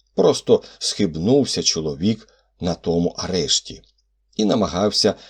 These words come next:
втелющити свої візитки з адресою тим, хто купив страусів,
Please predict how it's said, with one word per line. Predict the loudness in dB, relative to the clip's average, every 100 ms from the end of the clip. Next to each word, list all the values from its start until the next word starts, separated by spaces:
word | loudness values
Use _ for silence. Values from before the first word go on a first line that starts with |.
| -20
втелющити | -10 -4 -2 -2 0 0 -2 -6
свої | -6 -6 -4 -4 -6 _ -4
візитки | -2 0 0 -2 -2 -4 -4
з | -4
адресою | -2 0 2 0 -2 -4
тим, | -4 0 0
хто | 0 -2 -4
купив | -2 -4 -2 -2
страусів, | -4 -4 -4 -4 -4 -6 -8